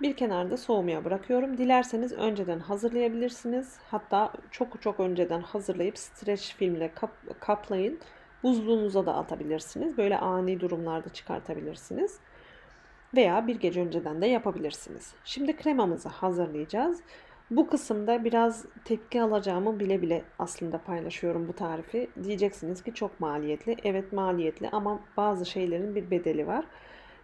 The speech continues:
Güzel sonuç almak istiyorsak bu tarifte bu şekilde yapılıyor arkadaşlar. Sekiz yüz milim sıvı kremamı çırpma kabıma aldım. Robotuma daha doğrusu. Eee, ben burada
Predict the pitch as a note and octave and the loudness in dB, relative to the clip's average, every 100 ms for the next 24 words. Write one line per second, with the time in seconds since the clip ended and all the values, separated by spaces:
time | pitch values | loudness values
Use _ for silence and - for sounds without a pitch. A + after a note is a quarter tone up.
0 | - A#3+ A3+ F#3+ F#3+ F3 F3 E3 D#3+ - | -2 4 4 4 0 -2 -2 -2 -6 -10
1 | - F#3+ B3 B3 - - - G3+ A#3 G#3+ | -6 -4 -2 -4 -6 -20 -12 -8 -4 -2
2 | E3 F3 - A3+ G3 G#3 G3 F3 D#3 D#3+ | -2 -2 -2 -2 -2 0 0 -2 -4 -4
3 | E3 - D#3+ D#3 D3+ D3+ D#3 - C4 - | -6 -6 -4 -4 -4 -4 -6 -4 -6 -8
4 | - - - - - - B3+ B3 C4 A#3+ | -16 -20 -20 -20 -20 2 4 4 2 2
5 | G#3+ F#3+ G3+ A#3+ D#4 - - - - - | 0 2 2 2 -2 -14 -20 -20 -20 -6
6 | - A#3+ B3+ A3 F#3+ E3+ E3+ A3 - - | 0 0 2 0 2 0 0 -4 -6 -10
7 | - G3 G3+ F#3 - F#3+ D#3 D#3+ - - | -8 -4 -4 -4 -6 -8 -8 -8 -6 2
8 | G#3+ G#3 F#3+ B3 - F#3+ E3 D#3+ E3+ D3 | 4 6 4 -2 -2 2 2 0 -4 -6
9 | - - - E3 E3 - F4 - - - | -6 -6 -6 -6 -8 -6 -6 -8 -20 -20
10 | - - - F#3 F#3 F3+ F3 F3 F3 - | -20 -14 0 4 4 4 2 -2 -4 -10
11 | - - - - - - - - A3+ B3 | -20 -20 -20 -20 -20 -20 -12 2 6 6
12 | A#3 A#3+ B3+ | 6 4 2